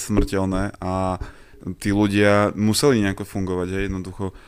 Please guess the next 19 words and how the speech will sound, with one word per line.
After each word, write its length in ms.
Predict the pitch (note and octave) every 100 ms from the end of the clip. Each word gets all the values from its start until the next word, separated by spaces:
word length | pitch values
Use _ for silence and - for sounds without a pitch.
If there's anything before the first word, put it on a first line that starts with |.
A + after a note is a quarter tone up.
| - - _
že 400 | G2 G2 G2+ G2+
ono 320 | - A#2 A2+ A2
je 240 | A2+ A2
ľahké 400 | A#2 D3 E3 C3+ A#2+
sa 160 | A2+
vzdať, 420 | G2 G#2 A2 G#2
alebo 480 | G2+ G2 F#2 G2 G2
proste, 640 | F#2+ G2+ - - G2+ G2 - - -
OK, 300 | - G#2+ - A2 A2 G#2+ G#2 G#2+ G#2+ -
urobím 320 | A#2+ A2 A2+ G#2
sa 160 | A#2
za 160 | G#2+ G#2+
obeť 560 | A2 F#2+ G#2+ G#2+ -
a 320 | G2 G2 G2 - - - - -
hodím 380 | A#2 G#2+ A2
sa 160 | - A2+
do 100 | G#2+
toho 320 | - A2 G#2
proste 600 | - G2+ G2 - G#2 G#2+